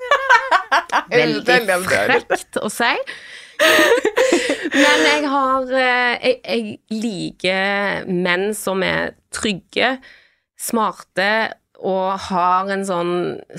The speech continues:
Speaker 2: som kanskje er litt ambisiøse selv også.
Speaker 1: Ja.
Speaker 2: Og s-,
Speaker 1: Og vi
Speaker 2: ja.
Speaker 1: som ikke da har vært gift med disse mennene.
Speaker 2: Har du ikke?
Speaker 1: <laughs>
Speaker 2: Er det
Speaker 1: Nei,
Speaker 2: du som er
Speaker 1: har ikke touchet
Speaker 2: den?
Speaker 1: deg, nei. Eh, så tenker jeg kanskje vi kan fort-, altså, hva vil du si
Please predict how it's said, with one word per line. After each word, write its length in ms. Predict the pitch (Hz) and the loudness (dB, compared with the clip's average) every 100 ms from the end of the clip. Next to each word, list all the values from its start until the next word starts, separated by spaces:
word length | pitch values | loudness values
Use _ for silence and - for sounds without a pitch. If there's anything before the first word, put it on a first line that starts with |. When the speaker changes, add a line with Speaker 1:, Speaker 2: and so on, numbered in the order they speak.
| - - - | -14 -12 -4
Speaker 2:
som 160 | 285 349 | -2 0
kanskje 240 | 415 - | 0 0
er 60 | 277 | -4
litt 120 | 269 | -2
ambisiøse 580 | 214 196 - 180 175 - | -4 -4 -4 -2 -2 -4
selv 320 | - 175 165 190 | -2 -2 0 0
også. 300 | 403 392 - - | 0 -4 -8 -4
Speaker 1:
Ja. 160 | 208 202 _ - | -2 -2 _ -6
Speaker 2:
Og 80 | 196 | -4
s-, 80 | 196 | 0
Speaker 1:
Og 220 | 302 311 | 0 2
vi 100 | 233 | 4
Speaker 2:
ja. 120 | 247 277 | 4 4
Speaker 1:
som 140 | 285 | 0
ikke 240 | 294 - 220 208 | 0 0 2 4
da 60 | |
har 220 | 311 320 233 | 4 4 2
vært 160 | 214 | 0
gift 240 | 202 - - | -4 -6 -6
med 140 | 214 | -4
disse 280 | 247 - 180 190 202 202 - | -4 0 2 4 6 4 2
mennene. 420 | 208 196 170 180 220 605 719 339 | 0 0 0 2 2 2 0 2
Speaker 2:
Har 260 | 196 - | 4 4
du 60 | - | 4
ikke? 560 | 370 349 285 294 349 359 339 - | 4 2 2 2 2 0 -2 -2
Speaker 1:
<laughs> 500 | - 277 - - - | -4 0 0 0 0
Speaker 2:
Er 140 | 226 | 2
det 60 | 226 | 4
Speaker 1:
Nei, 100 | 247 | 4
Speaker 2:
du 80 | 440 | 2
som 220 | - 415 | 0 -2
er 60 | 240 | 2
Speaker 1:
har 80 | 349 | 2
ikke 160 | 381 | 2
touchet 220 | 226 240 214 | 2 2 2
Speaker 2:
den? 180 | 180 | 0
Speaker 1:
deg, 220 | 220 285 269 | 2 0 2
nei. 140 | 247 320 - 415 480 554 508 494 | 0 0 -2 0 2 4 4 4
Eh, 560 | - 285 285 294 294 - - | 4 4 4 4 2 -2 -8
så 160 | - 427 | -2 2
tenker 160 | 508 294 | 4 2
jeg 80 | 269 | 2
kanskje 220 | 427 269 | 2 2
vi 60 | 240 | 0
kan 100 | 339 | 0
fort-, 220 | 311 - | -2 -2
altså, 140 | 302 320 | 0 2
hva 160 | 294 269 | 0 0
vil 140 | 277 | 0
du 80 | 359 | 0
si 320 | - - | -2 -2